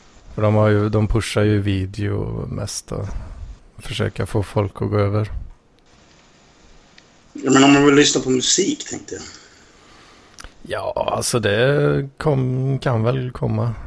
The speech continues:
Speaker 1: komma, liksom.
Speaker 2: Vi kollar här om det finns Motorhead.
Speaker 1: Nej, det tror jag inte. Det är no-, det är no-,
Speaker 2: Nej.
Speaker 1: det är någon som har piratat skiten i så fall.
Speaker 2: Ja, vad fan är det för skit?
Speaker 1: <laughs>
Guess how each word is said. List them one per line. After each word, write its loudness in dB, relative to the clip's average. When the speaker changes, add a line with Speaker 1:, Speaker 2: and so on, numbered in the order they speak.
Speaker 1:
komma, -2
liksom. -8
Speaker 2:
Vi 2
kollar 6
här 2
om 2
det 0
finns -2
Motorhead. 2
Speaker 1:
Nej, 0
det -4
tror -4
jag -2
inte. -4
Det 0
är 2
no-, 2
det 0
är 4
no-, 4
Speaker 2:
Nej. -6
Speaker 1:
det -2
är 4
någon 4
som 0
har 4
piratat 2
skiten -6
i -6
så -4
fall. -4
Speaker 2:
Ja, 6
vad 4
fan 2
är 6
det 4
för -6
skit? -10
Speaker 1:
<laughs> 2